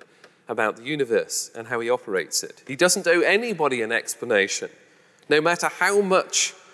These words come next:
of a grievance we feel. And that may be hard for us to hear. In fact, it may be something that we want to discuss with others afterwards and pray about, perhaps. But I do think that that is the point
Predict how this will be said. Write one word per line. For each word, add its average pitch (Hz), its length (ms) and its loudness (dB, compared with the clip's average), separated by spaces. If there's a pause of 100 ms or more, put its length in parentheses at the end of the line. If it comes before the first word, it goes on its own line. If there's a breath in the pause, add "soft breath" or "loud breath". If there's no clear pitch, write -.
(200 loud breath)
of 135 120 0
a 143 60 4
grievance 143 640 0
we 120 120 -6
feel. 110 480 -2 (1500)
And 143 100 4
that 240 140 4
may 214 120 6
be 185 120 0
hard 170 240 4
for - 120 -4
us 143 140 4
to - 80 -8
hear. 123 300 2
In 101 80 -6
fact, 143 180 0
it 151 80 -6
may 165 140 4
be 143 100 -6
something 123 320 -2
that 120 160 -8
we 127 180 -8 (300 loud breath)
want 131 160 4
to 127 80 -10
discuss 127 420 0
with 143 120 -2
others 127 260 2
afterwards 147 500 0
and 107 120 -10
pray 160 180 2
about, 101 380 -2
perhaps. 101 400 -6
But - 120 -2
I 135 100 0
do 240 200 -4
think 175 220 -6
that 117 100 -10
that 131 180 -6
is 143 140 -10
the 147 80 -12
point 190 420 -2